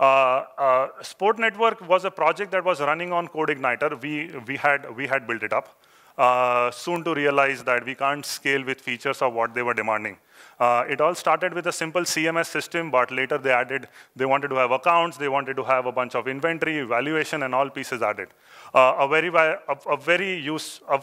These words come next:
a very simple use case for E R P Next to be used as a backend. So we let go the entire of the backend.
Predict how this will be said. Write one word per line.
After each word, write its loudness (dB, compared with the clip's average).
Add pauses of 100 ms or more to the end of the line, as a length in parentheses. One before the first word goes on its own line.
a 2
very 0
simple -4
use -4
case -2
for 0
E -2
R 2
P -8
Next -6
to -10
be -10
used -6
as 0
a 0
backend. -4 (580)
So 2
we -4
let 0
go 2
the 0
entire 2
of 0
the -2
backend. -4